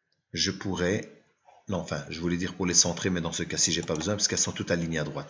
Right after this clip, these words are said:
Mais c'est vrai que si j'avais envie de les centrer, comme elles étaient toutes sélectionnées, j'aurais pu les centrer là. Mais bon, dans ce cas-ci, elles sont restées alignées à droite, je les laisse alignées à droite.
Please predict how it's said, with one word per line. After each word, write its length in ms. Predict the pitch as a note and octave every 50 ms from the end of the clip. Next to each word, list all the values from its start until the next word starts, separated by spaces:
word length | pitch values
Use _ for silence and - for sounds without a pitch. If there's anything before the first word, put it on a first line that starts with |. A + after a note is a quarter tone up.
| -
Mais 60 | - D2+
c'est 140 | - E2+
vrai 120 | D#2 E2+ E2+
que 80 | E2
si 120 | - - E2+
j'avais 200 | E2+ D#2+ D#2 D#2+
envie 220 | D#2 D#2 D2+ D#2
de 60 | D2
les 80 | D2 D2
centrer, 480 | - - D2 C#2+ - - F#2+ F#2+ G2 F#2+ - - - - - - - -
comme 140 | - F2+
elles 140 | F2 E2 -
étaient 160 | F2+ - -
toutes 160 | - - F#2 -
sélectionnées, 460 | - F2 E2 D#2+ - - D2+ F2+ F#2
j'aurais 240 | F#2 F2+ E2+ E2 F2
pu 100 | - F2+
les 80 | F2
centrer 380 | E2 - F2 E2 - - D#2+ D2+
là. 80 | - - - - - - - - - - -
Mais 100 | D#2+ D#2+
bon, 180 | D#2 D2+ D2 - - -
dans 160 | - D#2+ E2+ E2
ce 140 | - E2+
cas-ci, 320 | E2 - E2+ D#2+ - - F#2
elles 80 | E2
sont 160 | - - E2+ D#2
restées 240 | D#2+ - - -
alignées 280 | D#2+ D2+ D2+ D2 D2+ D2
à 40 | C#2+
droite, 240 | D2+ D2 E2+ F2+ E2
je 80 | E2+
les 60 | E2
laisse 180 | D#2+ D2+ - E2
alignées 240 | D#2 D#2 D#2 D#2 D2+
à 40 | C#2+
droite. 320 | C2+ C2+ C2+ B1+ -